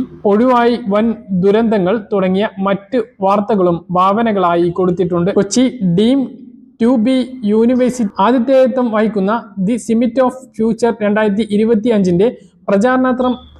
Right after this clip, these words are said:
പ്രചരണാർത്ഥം സൃഷ്ടിച്ചിട്ടുള്ള സാങ്കല്പിക വാർത്തകളാണിത്. പത്രങ്ങളുടെ മാർക്കറ്റിംഗ് ഫീച്ചറുകളിൽ കൊടുത്തിരിക്കുന്നത് ആദ്യ പേജിന് മുകളിൽ ചെറുതായി കൊടുത്തിട്ടും ഉണ്ട്.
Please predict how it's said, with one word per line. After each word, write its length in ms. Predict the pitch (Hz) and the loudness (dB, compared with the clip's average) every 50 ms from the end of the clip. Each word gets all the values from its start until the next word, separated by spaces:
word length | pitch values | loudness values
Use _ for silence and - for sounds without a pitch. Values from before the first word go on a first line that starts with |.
| - - - - - - - | -20 -20 -20 -20 -12 -4 0
പ്രചരണാർത്ഥം 760 | 196 202 196 226 254 262 262 254 247 240 233 240 247 240 233 240 - - | 0 2 2 4 2 2 2 2 2 0 0 0 -2 -4 -4 -4 -4 -2
സൃഷ്ടിച്ചിട്ടുള്ള 600 | 220 208 208 254 233 208 226 190 180 180 190 208 214 - - - | -2 -2 0 0 -2 -2 -2 -2 -2 0 -2 -2 -2 -6 -4 -2
സാങ്കല്പിക 580 | 202 208 220 226 247 247 220 - 254 226 214 220 - - 180 | 0 0 2 2 2 0 0 0 0 0 0 -2 -2 -2 -2
വാർത്തകളാണിത്. 720 | 185 190 196 202 - 226 202 196 185 180 175 175 170 180 - - - - - - - - - - - - | 0 0 0 0 0 0 0 0 2 2 0 0 0 -2 -4 -6 -8 -20 -20 -20 -20 -20 -20 -10 -4 -2
പത്രങ്ങളുടെ 520 | 214 208 214 277 285 262 254 240 220 233 226 226 - 208 202 208 | -2 0 2 0 2 2 2 2 2 0 -2 -4 -4 -2 0 0
മാർക്കറ്റിംഗ് 540 | 208 220 226 240 254 226 254 254 247 226 - - - | 0 0 0 0 -2 0 0 0 -2 -2 -4 -6 -4
ഫീച്ചറുകളിൽ 580 | 220 214 220 220 254 254 247 233 233 233 233 220 175 - - | -2 -2 0 2 2 2 2 2 2 2 2 0 -2 -6 -4
കൊടുത്തിരിക്കുന്നത് 720 | - 202 202 190 240 226 208 220 202 214 190 180 175 190 233 247 247 - - _ _ - 180 190 | -2 -2 0 0 0 -2 -2 0 0 0 0 0 0 0 0 0 -2 -6 -14 _ _ -2 0 0
ആദ്യ 220 | 208 208 202 262 247 - - | 0 0 0 0 -2 -2 0
പേജിന് 380 | 226 214 214 202 240 240 240 208 202 | 2 2 2 2 2 0 -2 -2 -2
മുകളിൽ 300 | 196 196 208 196 180 208 185 180 - | -2 -2 0 0 0 -2 -4 -4 -4
ചെറുതായി 480 | 196 202 220 214 220 202 190 180 180 180 185 | -2 -2 0 0 0 0 0 0 -2 -2 0
കൊടുത്തിട്ടും 420 | 190 190 190 190 214 185 190 190 - - 196 | 0 0 0 0 0 -2 -2 -4 -6 -6 -4
ഉണ്ട്. 160 | 190 185 208 | -2 -2 -4